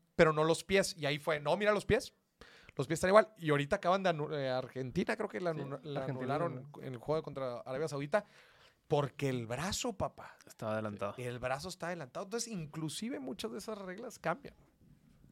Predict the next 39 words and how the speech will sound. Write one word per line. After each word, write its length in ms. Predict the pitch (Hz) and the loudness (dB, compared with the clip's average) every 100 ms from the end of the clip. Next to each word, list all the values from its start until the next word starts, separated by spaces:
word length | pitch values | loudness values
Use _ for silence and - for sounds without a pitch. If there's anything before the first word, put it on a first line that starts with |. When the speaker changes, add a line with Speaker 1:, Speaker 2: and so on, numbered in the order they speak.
| - - - | -20 -20 4
Speaker 2:
Sí, 140 | 226 | 6
antes 260 | 240 170 165 | 6 6 4
el 100 | 120 | 4
árbitro 280 | 120 151 135 | 2 4 2
decía, 260 | 120 120 113 | 2 0 0
"Bueno, 400 | 127 139 156 110 | -2 -2 -4 -4
no 120 | - | -10
se 100 | 143 | -10
pasó 280 | 160 143 131 | -6 -6 -4
tanto, 580 | 131 120 117 123 117 | -4 -4 -6 -6 -8
lo 80 | 120 | -4
voy 160 | 117 117 | -2 2
a, 180 | 135 120 | 2 2
lo 100 | 123 | 2
voy 120 | 127 | 6
a 20 | 151 | 6
dejar 320 | 151 147 - | 6 4 6
pasar". 400 | 165 151 113 - _ - - | 6 6 2 -2 _ -20 -16
Speaker 1:
Ujú. 120 | 135 | -2
Speaker 2:
Pero 120 | - 120 | 2 2
ahorita 200 | 120 160 | 4 2
con 220 | - 170 | 4 4
el, 160 | 139 - | 4 2
con 140 | 127 | 0
el 100 | 127 | 6
var 160 | 131 151 | 8 8
y 40 | |
la 100 | 156 | 6
tecnología 360 | 131 127 123 135 | 2 0 0 0
que 100 | 156 | 0
pusieron, 340 | 135 139 170 | 2 0 2
ya 60 | 127 | -2
dice 180 | 120 135 | 0 -4
el, 220 | 117 110 | -4 -4
el 120 | 120 120 | 0 0
árbitro 380 | 117 123 123 120 | 0 -4 -4 -4
igual 300 | 117 117 127 | -4 -4 -4
y, 260 | 131 110 - _ _ _ _ _ _ | -6 -8 -14 _ _ _ _ _ _
y 220 | 120 107 | -2 -2